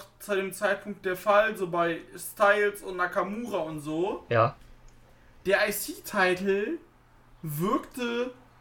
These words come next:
Speaker 1: wertiger.
Speaker 2: Ja, teilweise war das auch so mit, teilweise war das auch so mit
Speaker 1: Hallo?
Speaker 2: so Sachen wie, äh, keine
Speaker 1: Hallo?
Speaker 2: Ahnung, du hattest ja dann auch, ja, ähm, teilweise war das ja auch so, du hattest ja dann Sachen wie, äh,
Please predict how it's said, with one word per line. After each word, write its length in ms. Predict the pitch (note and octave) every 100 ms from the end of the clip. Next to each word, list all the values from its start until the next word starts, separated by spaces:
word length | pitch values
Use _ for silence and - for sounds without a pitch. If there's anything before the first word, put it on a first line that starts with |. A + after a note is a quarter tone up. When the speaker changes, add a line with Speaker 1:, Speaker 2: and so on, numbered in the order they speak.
| - - - - - -
Speaker 1:
wertiger. 840 | D3+ B3 - - F#3+ D#3 C#3+ C#3+ - - - - - - - - - - - - - - - - - -
Speaker 2:
Ja, 220 | G#3+ F#3
teilweise 420 | - C#3+ C3+ C3
war 100 | D3+
das 120 | F#3+ D3
auch 100 | B2+
so 140 | C3+
mit, 300 | B2+ A#2+ - - -
teilweise 360 | - C#3+ F3+ E3
war 100 | A#3+
das 120 | F3
auch 100 | D3
so 140 | A#2 C#3
mit 160 | C3
Speaker 1:
Hallo? 80 | A2+
Speaker 2:
so 80 | B2+
Sachen 360 | B2+ C3+ D3 C3+
wie, 160 | C3+
äh, 460 | C#3 B2+ B2 A#2+ A#2+ - - - - - - - - - - - - E3+
keine 180 | C3+ C3+
Speaker 1:
Hallo? 120 | C#3+
Speaker 2:
Ahnung, 160 | C#3+ C3+
du 100 | C3
hattest 200 | C#3 -
ja 100 | C3+
dann 160 | C3
auch, 240 | B2+ C3 - - -
ja, 260 | C#3+ C#3+ - - - -
ähm, 300 | C#3+ D3+ D#3+
teilweise 360 | - E3 F3+ C#3+
war 100 | A3
das 140 | C#4+
ja 80 | D#3
auch 100 | C#3+
so, 180 | A#2 C#3+
du 120 | C3
hattest 160 | D3+ -
ja 60 |
dann 180 | D3 C#3
Sachen 340 | D3 D3 C#3 B2+
wie, 220 | C#3 C#3
äh, 440 | C3 B2+ B2+ A#2+